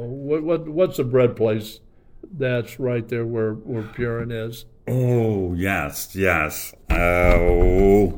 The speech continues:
Speaker 1: It's that little strip
Speaker 2: It's
Speaker 1: mall.
Speaker 2: the strip mall. It's,
Speaker 1: Yes, and there's the strip
Speaker 2: I can't
Speaker 1: center.
Speaker 2: think of it at the moment.
Speaker 1: And for the people who've been around town for a while, it's right across the street from the old Cub Foods.
Speaker 2: Yes.
Speaker 1: Were, were you here when Cub Foods?
Speaker 2: Yes, I was.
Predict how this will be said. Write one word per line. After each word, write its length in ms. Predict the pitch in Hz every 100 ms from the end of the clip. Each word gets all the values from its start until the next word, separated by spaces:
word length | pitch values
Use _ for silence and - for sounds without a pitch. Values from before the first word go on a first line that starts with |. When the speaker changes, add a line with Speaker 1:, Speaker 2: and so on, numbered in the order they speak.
| -
Speaker 1:
It's 160 | - 190
that 180 | 202 185
little 200 | 196 151
strip 320 | - 151 131
Speaker 2:
It's 80 | 117 135
Speaker 1:
mall. 200 | 123 147
Speaker 2:
the 120 | 131
strip 360 | - 139 135
mall. 480 | 117 110 98 85 87
It's, 160 | 87 92
Speaker 1:
Yes, 300 | 117 107 104
and 400 | - - 82 123
there's 380 | 120 120 113 -
the 60 | -
strip 240 | - -
Speaker 2:
I 40 |
can't 80 | 104
Speaker 1:
center. 280 | 127 110 98
Speaker 2:
think 240 | 104 98
of 160 | 101 90
it 140 | 90
at 180 | 85 85
the 60 | 90
moment. 540 | 87 87 82 78 -
Speaker 1:
And 520 | - 131 120 123 123 110
for 200 | 139 127
the 400 | 127 127 127 120
people 400 | - 151 131 127
who've 80 |
been 100 | 127
around 320 | 127 123 117 113
town 320 | 127 131 123
for 200 | - 123
a 60 | 117
while, 520 | 117 113 117 113 - -
it's 180 | 196 185
right 160 | 233 185
across 340 | 127 139 120
the 80 | -
street 360 | - 120 113 107
from 200 | 113 107
the 100 | 110
old 260 | 110 110
Cub 280 | - 110 98
Foods. 400 | - 104 85 -
Speaker 2:
Yes. 420 | 87 82 64 65
Speaker 1:
Were, 120 | 127 131
were 200 | 131 127
you 160 | 156
here 220 | 147 151
when 180 | 143 131
Cub 300 | 113 135 127
Foods? 160 | - 127
Speaker 2:
Yes, 260 | 80 92 -
I 120 | 101 104
was. 420 | 87 65 78